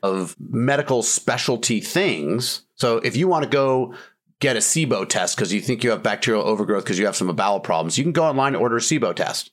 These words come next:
okay? You get the results, they'll tell you what to do, and you're managing sibo, which is, like, a condition of gas bloats and cramps, and it's a, can cause fatigue. So you have this fragment and no one's orchestrating everything.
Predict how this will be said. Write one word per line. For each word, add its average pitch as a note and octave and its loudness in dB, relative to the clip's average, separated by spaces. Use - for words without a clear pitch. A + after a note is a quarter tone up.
okay? A#2 0
You G#2+ 2
get B2+ 0
the B2 0
results, A2+ 0
they'll A#2 0
tell B2 0
you A2+ 0
what G#2+ 0
to G#2+ -2
do, A2 2
and C3+ 2
you're C#3 2
managing C#3 2
sibo, G#2 2
which F2 0
is, F2+ 0
like, F#2 0
a F2 0
condition G2+ -2
of F2 -2
gas F#2+ 0
bloats F#2+ 0
and E2+ -4
cramps, F#2+ -2
and F#2 -2
it's D#2+ -2
a, F2 -4
can - -4
cause G#2 -2
fatigue. F2+ -2
So E3 2
you D3 0
have F#3 0
this D3+ -2
fragment D#3 0
and B2 2
no D3 2
one's F3 2
orchestrating A#2+ 0
everything. C#3+ -2